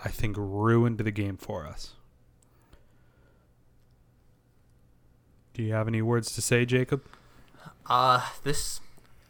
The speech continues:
Speaker 2: I'm, I'm not gonna argue whether or not it's a foul. I think we did that enough in the group chat. We argued this and that. To tell you the truth, the more I look at it, you're probably right. It doesn't matter if the offensive guy really lowers his head. It shouldn't,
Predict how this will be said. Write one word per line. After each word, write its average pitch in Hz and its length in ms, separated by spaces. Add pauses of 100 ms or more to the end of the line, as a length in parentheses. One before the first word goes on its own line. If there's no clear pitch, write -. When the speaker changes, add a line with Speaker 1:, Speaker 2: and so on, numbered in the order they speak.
Speaker 2:
I'm, 170 260
I'm 175 140
not 208 200
gonna 180 180
argue 123 420
whether 117 240
or 113 40
not 110 220
it's - 80
a 113 40
foul. 101 380
I 107 100
think 131 180
we 131 80
did 123 160
that 120 140
enough 110 320
in 117 80
the 117 80
group 101 280
chat. 101 520
We 107 100
argued 113 360
this 113 240
and 113 120
that. 104 460 (100)
To 151 80
tell 220 160
you 233 80
the 214 100
truth, 202 460 (380)
the 139 80
more 151 200
I 147 60
look 135 200
at 139 60
it, 135 120
you're 127 100
probably 135 420
right. 120 480 (540)
It 127 180
doesn't 143 260
matter 123 360
if 127 100
the 127 120
offensive 117 520
guy 117 200
really 117 360
lowers 117 380
his 127 160
head. 110 400 (160)
It - 120
shouldn't, - 340